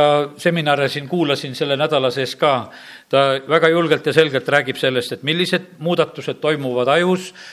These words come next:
just Jumala lastel, millised muudatused toimuvad ajus need, kes Jumalat kiidavad. Ja, ja see ei ole mitte ükstapuha, keda või mida kiita, mitte midagi kõrgemat,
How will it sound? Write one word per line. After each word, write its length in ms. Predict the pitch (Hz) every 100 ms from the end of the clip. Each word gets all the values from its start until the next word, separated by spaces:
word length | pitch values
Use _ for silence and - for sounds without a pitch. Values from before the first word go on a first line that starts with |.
| -
just 240 | 147 160 160
Jumala 320 | 156 147 139
lastel, 400 | 143 - 104 87
millised 480 | 117 151 156 151 147
muudatused 640 | 165 180 156 170 156 160
toimuvad 480 | 165 170 156 143 139
ajus 460 | 151 175 180 175 - - - -
need, 240 | 156 160
kes 160 | 160 160 - 151 131 - - - 139
Jumalat 400 | 180 180 170 175
kiidavad. 680 | 190 190 113 85 73 - - _ - - - -
Ja, 220 | 147 143
ja 160 | 156
see 140 | 160 190
ei 20 |
ole 140 | 180 170
mitte 240 | 190 190
ükstapuha, 540 | 185 185 175 180 143 110 104 147 131 131 - _ -
keda 240 | 185 180 139
või 80 | 127
mida 220 | 135 147
kiita, 400 | 139 131 - 127
mitte 400 | 120 156 - 160 139
midagi 400 | 156 175 156 135
kõrgemat, 480 | 156 139 120 107